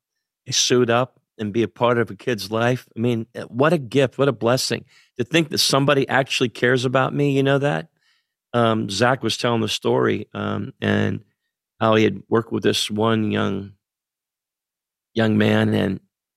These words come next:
in the conversation, he just, you know, he said, "I was just trying to figure out who's in his life, um, who loves on him, who believes in him and stuff." And, and he asked this young kid that question. And the kid looked at him and said,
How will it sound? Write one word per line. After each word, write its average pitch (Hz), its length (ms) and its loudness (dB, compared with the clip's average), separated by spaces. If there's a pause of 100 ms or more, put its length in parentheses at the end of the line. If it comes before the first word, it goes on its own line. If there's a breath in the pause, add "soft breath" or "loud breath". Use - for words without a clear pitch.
(440)
in 117 120 2
the 110 40 -2
conversation, 123 920 0
he 113 120 -2
just, 113 300 -8
you 120 80 -6
know, 110 200 0
he 117 60 -6
said, 120 280 -2 (100)
"I 110 40 -4
was 113 120 -4
just 147 160 0
trying 165 180 -2
to 123 80 -2
figure 113 320 0
out 104 140 0
who's 156 240 2
in 156 100 2
his 123 220 -2
life, 120 500 0
um, 110 240 -8 (460)
who 107 80 0
loves 110 360 2
on 120 220 2
him, 120 180 2
who 107 120 -2
believes 107 420 0
in 117 140 -2
him 113 100 -2
and 107 100 -6
stuff." 120 360 -4
And, 104 240 -6 (640)
and 107 480 2 (140)
he 113 180 2
asked 113 420 0 (220)
this 113 220 -4
young 113 240 -2
kid 123 260 -2
that 107 220 -6
question. - 560 -4 (1000)
And 110 300 2
the - 60 -4
kid 120 240 -2
looked 139 260 0
at 120 140 -4
him 120 140 0
and 107 200 -4
said, 110 360 0